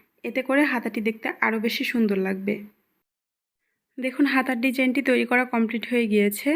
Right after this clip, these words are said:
এখন আমি এই হাতাটিকে জামার সাথে জোড়া দিয়ে নিব। এজন্য জামার কাপড়টিকে সোজা করে রেখেছি এবং এর ওপর হাতার কাপড়টিকে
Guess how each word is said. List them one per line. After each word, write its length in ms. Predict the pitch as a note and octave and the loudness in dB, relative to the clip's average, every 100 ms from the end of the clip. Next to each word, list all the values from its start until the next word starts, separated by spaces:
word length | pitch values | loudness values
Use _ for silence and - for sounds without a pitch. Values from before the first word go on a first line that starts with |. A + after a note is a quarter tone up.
| G4+ | 0
এখন 240 | A3+ A3 B3 | -4 -4 -2
আমি 200 | B3 C4+ | 2 2
এই 140 | - B3 | 2 0
হাতাটিকে 540 | A#3 A3+ A3 A3+ G#3+ C4+ | 0 -2 -2 -2 0 0
জামার 360 | G#3+ G#3+ A3 | 2 2 2
সাথে 260 | A3+ A#3 A#3+ D4+ | 0 -2 0 0
জোড়া 260 | A3 A3+ G#3 | 2 2 2
দিয়ে 180 | G3 | 0
নিব। 180 | G3 F#3+ G3+ G#3 - - - - | 0 0 -2 -4 -12 -16 -16 -8
এজন্য 300 | B3 A#3 C4 C4+ | -4 -2 0 2
জামার 300 | A#3 A3+ A#3 | 2 2 0
কাপড়টিকে 440 | A#3+ A#3 A#3 B3 | -2 -2 -4 -4
সোজা 300 | B3 A#3+ A3 | -4 -2 -2
করে 180 | A3+ B3 | 0 0
রেখেছি 420 | A#3+ A#3+ B3+ B3 E4 D#4+ | 0 0 -2 -2 0 2
এবং 160 | A#3+ A#3+ - | 2 0 2
এর 140 | A3+ | 2
ওপর 200 | A3+ C4 C4 | 2 0 0
হাতার 340 | A#3 A3 A3 | 0 -2 -2
কাপড়টিকে 580 | A3 G#3+ G#3 - A3 | -2 -2 -6 -8 -4